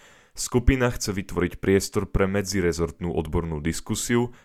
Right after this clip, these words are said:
a výmenu skúseností v boji proti takýmto nežiadúcim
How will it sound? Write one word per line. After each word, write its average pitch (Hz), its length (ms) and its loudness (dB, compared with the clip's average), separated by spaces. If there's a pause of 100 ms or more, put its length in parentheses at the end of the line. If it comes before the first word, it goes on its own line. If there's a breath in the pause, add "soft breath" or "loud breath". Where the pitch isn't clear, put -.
(120)
a 98 80 2
výmenu 98 480 -2
skúseností 98 880 -4
v 82 80 -8
boji 101 240 4
proti 101 320 0
takýmto 90 480 -4
nežiadúcim 82 640 -4